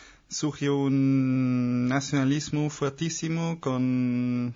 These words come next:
bueno, con efectos muy, muy negativos. Entonces, desde esa, hace esa época, bueno, yo formaba parte dentro, bueno, movimientos antifascistas en Alemania,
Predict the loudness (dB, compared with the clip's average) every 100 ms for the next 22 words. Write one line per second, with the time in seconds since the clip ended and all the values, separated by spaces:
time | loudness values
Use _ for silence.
0 | -6 -4 -4 -4 -6 -4 -4 -4 -4 -6
1 | -6 -6 -4 -2 -4 -8 -10 -12 -12 -4
2 | -2 0 0 0 0 0 -2 -4 -6 -8
3 | -8 -10 -20 -20 -20 -20 -4 0 2 2
4 | -2 -6 -6 0 0 0 0 0 0 0
5 | 2 4 2 0 0 0 0 0 0 2
6 | 0 2 2 4 2 2 2 2 2 0
7 | -2 0 2 2 2 2 2 2 2 0
8 | 0 -2 -2 0 -2 -4 -4 -4 -2 -2
9 | -2 -2 -2 -2 -4 -8 -4 -2 0 0
10 | 0 0 -2 -2 0 -2 -2 -4 -4 -6
11 | -4 -4 -2 0 0 2 2 2 0